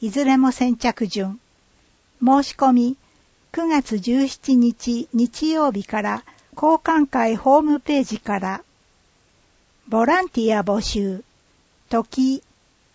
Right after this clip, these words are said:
丸一、サイズ分け作業。九月十日日曜日、九時三十分から十七時。丸二、倉庫に洋服を戻す作業。九月十日、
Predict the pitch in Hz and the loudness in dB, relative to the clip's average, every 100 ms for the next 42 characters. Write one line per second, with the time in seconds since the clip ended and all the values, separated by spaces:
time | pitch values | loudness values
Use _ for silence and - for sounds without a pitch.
0 | _ - 233 240 277 302 269 - 285 269 | _ -8 -4 -2 -2 -2 -4 -4 -2 -2
1 | 277 - _ _ _ _ - - 269 311 | -4 -12 _ _ _ _ -8 0 2 2
2 | 285 330 320 311 285 269 277 269 226 196 | -2 0 0 0 -2 0 4 4 4 -2
3 | 175 175 _ _ _ _ _ _ _ _ | -6 -12 _ _ _ _ _ _ _ _
4 | - 320 302 269 - - 262 269 - 254 | -4 0 0 0 -4 2 2 4 2 2
5 | 226 220 - 302 302 262 190 202 240 - | 2 -2 -4 -2 0 0 -2 -6 -10 -16
6 | _ _ - 277 277 - 285 294 302 285 | _ _ -6 -2 -2 2 4 4 2 -6
7 | - 226 208 - 214 208 208 - 165 247 | -4 -4 -2 -4 -4 -2 -4 -6 -4 -2
8 | 285 269 - - 262 190 202 - _ _ | -2 -4 -8 -4 -4 -4 -10 -14 _ _
9 | _ _ _ _ _ _ - 226 233 269 | _ _ _ _ _ _ -4 0 2 4
10 | 247 247 349 - _ _ _ _ - 359 | 4 4 0 -8 _ _ _ _ 0 2
11 | 349 269 226 214 233 302 320 - 320 311 | 2 2 0 2 4 4 2 0 2 2
12 | 294 285 302 - 220 240 208 202 180 190 | 2 0 -2 -4 -2 -2 -2 -4 -4 -6
13 | - _ _ _ _ _ _ - 320 330 | -12 _ _ _ _ _ _ -10 -4 0
14 | 311 - - - 240 262 247 240 233 | 0 -2 -8 -2 2 2 0 -2 -2